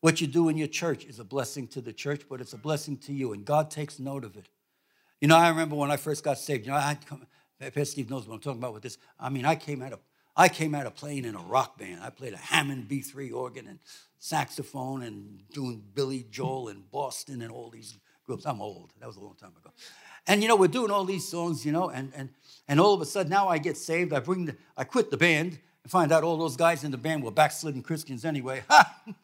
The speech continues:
They all got right with God. Isn't that a kick? And so now at the church, we get a new worship leader, and he's putting together a, a whole new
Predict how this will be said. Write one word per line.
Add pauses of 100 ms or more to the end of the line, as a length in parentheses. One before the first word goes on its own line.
(320)
They
all
got
right
with
God.
Isn't
that
a
kick? (1040)
And
so
now
at
the
church,
we
get
a
new
worship
leader,
and
he's
putting
together
a,
a
whole
new